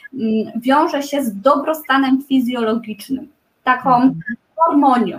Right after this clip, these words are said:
Speaker 1: bezpieczeństwem, z odczuwanym spokojem. Natomiast co się dzieje, kiedy dochodzi albo do sytuacji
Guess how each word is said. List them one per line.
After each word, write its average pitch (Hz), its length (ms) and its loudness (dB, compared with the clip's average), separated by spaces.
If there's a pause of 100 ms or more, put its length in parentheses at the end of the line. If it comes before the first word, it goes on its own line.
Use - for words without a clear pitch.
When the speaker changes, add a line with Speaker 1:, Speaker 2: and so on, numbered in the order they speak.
Speaker 1:
bezpieczeństwem, 208 1000 -4
z - 160 -18
odczuwanym 262 680 -2
spokojem. - 640 -8 (760)
Natomiast 262 560 -4
co 330 120 0
się 359 260 -2
dzieje, 220 640 -2 (300)
kiedy 247 280 -6
dochodzi 254 640 -2 (200)
albo 330 300 0
do - 120 2
sytuacji 240 680 -4